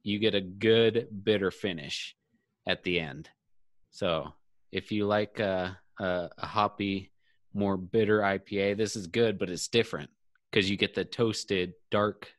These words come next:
taste in the beginning. I really like it.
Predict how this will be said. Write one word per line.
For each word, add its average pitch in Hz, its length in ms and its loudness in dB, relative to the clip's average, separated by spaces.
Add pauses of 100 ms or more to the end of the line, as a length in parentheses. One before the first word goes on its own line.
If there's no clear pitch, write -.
(180)
taste 82 500 -8
in 87 100 -8
the 85 60 -6
beginning. 87 520 -8 (1500)
I 110 120 4
really 92 280 2
like 82 260 -2
it. 67 140 -14